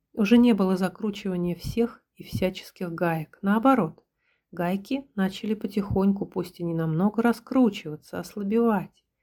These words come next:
Леонид Ильич руководствовался в своей политике несложным лозунгом, о чем и заявлял ближнему окружению: «Пусть люди отдохнут».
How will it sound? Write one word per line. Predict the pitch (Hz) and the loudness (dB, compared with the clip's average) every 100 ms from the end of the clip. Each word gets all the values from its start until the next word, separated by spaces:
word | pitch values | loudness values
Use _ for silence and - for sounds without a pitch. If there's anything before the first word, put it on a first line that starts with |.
| _ _ _ | _ _ _
Леонид | 190 185 190 190 | -2 2 4 4
Ильич | 180 170 208 247 - | 0 0 -2 -4 -6
руководствовался | 180 165 165 214 220 - 196 190 196 | -4 0 2 0 -2 -2 0 0 -2
в | - | -2
своей | 190 185 185 | -2 -2 -2
политике | 185 180 185 - - | -2 -2 -2 -6 -2
несложным | 190 202 - 226 196 170 165 | 0 0 2 4 4 0 0
лозунгом, | 165 165 160 156 - 160 _ _ _ | 2 0 -2 -8 -10 -16 _ _ _
о | - | -16
чем | 165 - 254 | -6 0 4
и | 226 | 4
заявлял | 208 190 180 170 170 165 | 4 2 2 0 0 -4
ближнему | 170 165 202 208 196 185 | -2 0 2 4 2 2
окружению: | 180 175 175 170 156 151 143 _ _ _ _ _ _ _ | -4 -6 -6 -4 -4 -6 -8 _ _ _ _ _ _ _
«Пусть | - 339 - - | -2 -2 0 -2
люди | 180 180 165 160 - | 2 2 0 -10 -12
отдохнут». | 160 151 160 - 160 143 | -14 -8 -8 -8 -14 -16